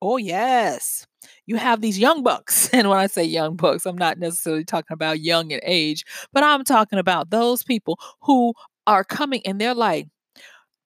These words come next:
"You gon-, you gon' know that I regulate this," because with thermostats, they are all about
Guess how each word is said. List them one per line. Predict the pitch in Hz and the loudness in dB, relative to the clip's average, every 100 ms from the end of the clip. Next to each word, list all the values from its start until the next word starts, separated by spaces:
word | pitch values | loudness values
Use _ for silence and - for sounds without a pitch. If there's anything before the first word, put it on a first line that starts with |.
| _ _ _ _ | _ _ _ _
"You | 170 156 415 | -2 4 6
gon-, | 196 143 117 80 _ _ | 6 4 2 -6 _ _
you | 170 202 | -2 2
gon' | 302 247 202 | 4 4 4
know | 185 165 | 4 4
that | 156 151 - | 2 -2 0
I | 220 269 262 226 - - | 2 4 2 -2 -8 -4
regulate | 190 226 196 170 156 | 0 2 0 -4 -4
this," | 135 - | -6 -6
because | - - 190 165 170 165 - _ _ _ _ _ _ _ _ | -8 -2 2 4 2 0 -6 _ _ _ _ _ _ _ _
with | 196 180 | -2 2
thermostats, | 240 294 311 - 349 - - | 2 2 -2 -6 -6 -6 -2
they | 185 | 0
are | 160 - | -2 0
all | 175 175 180 214 | 0 0 0 0
about | 208 170 143 131 139 - | -2 -2 -2 -2 -6 -12